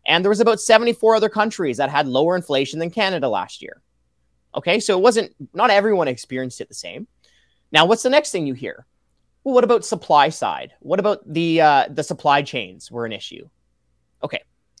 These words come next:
So supply chain issues have been happening from the dawn, since the dawn of time. Think about it. Refineries closing down all the time,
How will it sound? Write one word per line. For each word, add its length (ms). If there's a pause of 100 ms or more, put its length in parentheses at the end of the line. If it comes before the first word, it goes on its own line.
(320)
So 380 (380)
supply 400
chain 200
issues 420
have 200
been 100
happening 460
from 240
the 60
dawn, 340
since 240
the 80
dawn 240
of 80
time. 360 (1000)
Think 140
about 180
it. 60
Refineries 840 (220)
closing 360
down 280
all 100
the 80
time, 580